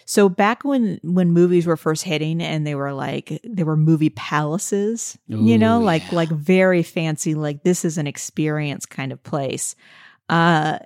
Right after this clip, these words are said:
Speaker 1: neighborhood theaters would have cry rooms. And a
Speaker 2: What?
Speaker 1: cry room was a soundproof elevated room in the back of the theater with a large glass window so the mom could still watch the movie with
Speaker 2: While
Speaker 1: her
Speaker 2: the baby
Speaker 1: child.
Speaker 2: was crying?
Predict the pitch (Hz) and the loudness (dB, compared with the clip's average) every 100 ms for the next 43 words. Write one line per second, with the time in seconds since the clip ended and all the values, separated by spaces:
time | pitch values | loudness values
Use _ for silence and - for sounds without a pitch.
0 | - _ _ - 185 196 233 247 202 214 | -20 _ _ 0 2 4 4 2 2 4
1 | 220 214 190 180 180 170 - - 220 208 | 4 2 0 -2 0 -2 -4 -4 0 0
2 | 254 226 147 - - 175 - - _ _ | 0 -2 -2 -6 -10 -10 -10 -12 _ _
3 | _ _ - 180 214 214 214 254 254 247 | _ _ -2 -2 2 4 6 6 6 6
4 | 254 214 - 170 - 190 220 277 294 277 | 6 4 2 -2 0 0 0 0 0 0
5 | - 190 214 226 240 220 185 175 175 156 | 0 0 2 2 2 2 2 2 0 -2
6 | 143 143 170 240 226 254 196 156 151 151 | -2 0 -2 -4 -4 -4 -2 0 0 -2
7 | 151 151 151 147 175 - - 196 - 180 | -4 -6 -2 0 0 -2 -4 -4 -2 -2
8 | 160 143 135 135 156 - 156 147 151 165 | 0 0 -2 -4 -8 -8 -6 -4 -2 -4
9 | 190 175 - - 170 185 185 165 165 175 | -4 -6 -8 -4 0 2 0 -2 -2 -4
10 | - 180 180 359 302 151 131 160 _ _ | -8 -4 -2 -2 -4 -4 -6 -12 _ _
11 | _ - 208 269 247 320 - - 143 139 | _ -6 -4 -2 -2 0 0 2 2 2
12 | 135 - 143 165 202 220 | 0 -2 0 0 0 -2